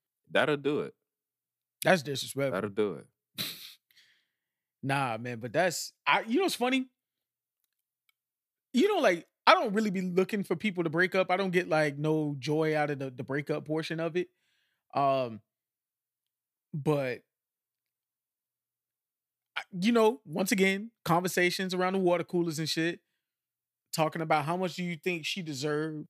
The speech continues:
Speaker 2: coming out of that? What's your thoughts on that type of stuff? You're the married person, so I figured I'd lean on you to answer questions like that.
Speaker 1: <laughs> I don't know.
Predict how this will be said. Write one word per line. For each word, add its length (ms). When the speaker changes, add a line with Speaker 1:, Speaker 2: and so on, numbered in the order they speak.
Speaker 2:
coming 300
out 160
of 80
that? 280
What's 220
your 140
thoughts 400
on 140
that 160
type 220
of 60
stuff? 280
You're 120
the 60
married 420
person, 380
so 280
I 120
figured 320
I'd 180
lean 260
on 200
you 240
to 100
answer 300
questions 380
like 220
that. 240
Speaker 1:
<laughs> 400
I 140
don't 160
know. 160